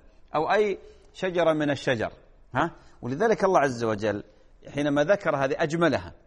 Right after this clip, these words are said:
وطوى اسم الشجرة وطوى،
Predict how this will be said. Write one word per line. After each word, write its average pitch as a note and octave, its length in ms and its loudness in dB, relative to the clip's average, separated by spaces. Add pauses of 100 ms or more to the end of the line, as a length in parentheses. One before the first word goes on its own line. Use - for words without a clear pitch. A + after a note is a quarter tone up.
(260)
وطوى G#3 640 2 (440)
اسم F3+ 200 -6
الشجرة B2 640 0
وطوى، E3+ 600 2